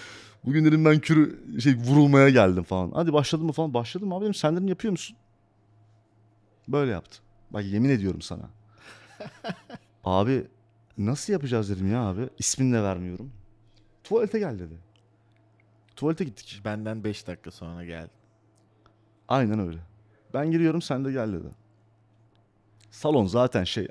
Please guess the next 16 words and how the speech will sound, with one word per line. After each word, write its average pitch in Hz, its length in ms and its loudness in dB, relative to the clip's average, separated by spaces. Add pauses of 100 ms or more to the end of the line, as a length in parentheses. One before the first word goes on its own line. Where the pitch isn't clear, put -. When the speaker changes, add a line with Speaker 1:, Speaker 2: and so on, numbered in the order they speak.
Speaker 1:
amına 131 340 -6
kodumun 127 500 -4 (100)
Benzema'sı, 120 720 2
orospu 135 420 -6
çocuğu 131 240 -2
Ronaldo. 139 460 6 (240)
Millet 139 300 -8
pes 147 140 -6
on 160 80 -2
üç 156 140 -8
oynuyor. 98 300 -6
Speaker 2:
Kimse 101 280 -20
duymuyor. 98 320 -20 (400)
Speaker 1:
Abi 110 240 -6
girdim 120 260 -8
tuvalete, 101 440 -6